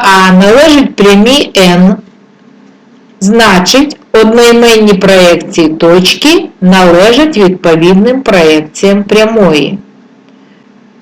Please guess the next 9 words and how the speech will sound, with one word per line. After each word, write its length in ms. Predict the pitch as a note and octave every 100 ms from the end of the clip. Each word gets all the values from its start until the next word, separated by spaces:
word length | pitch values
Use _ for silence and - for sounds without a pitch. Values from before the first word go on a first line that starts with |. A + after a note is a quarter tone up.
| _
Точка 560 | C#4+ F4 F#4 - - C#4+
Б 180 | G#3 G#3 G3 G3+ C4+ D#4+ - - - -
вища 800 | E3+ F#3 C#4 F#4 F4 - - F3+
за 180 | D#3+ F3+
точку 640 | - G#3+ G3 - F#3 F3
А 240 | - C4+ C#4
на 120 | A3+
десять 480 | F3 F3 F#3+ A3 G#3
міліметрів, 760 | A3+ A#3+ B3+ G#3+ D3+ - C#3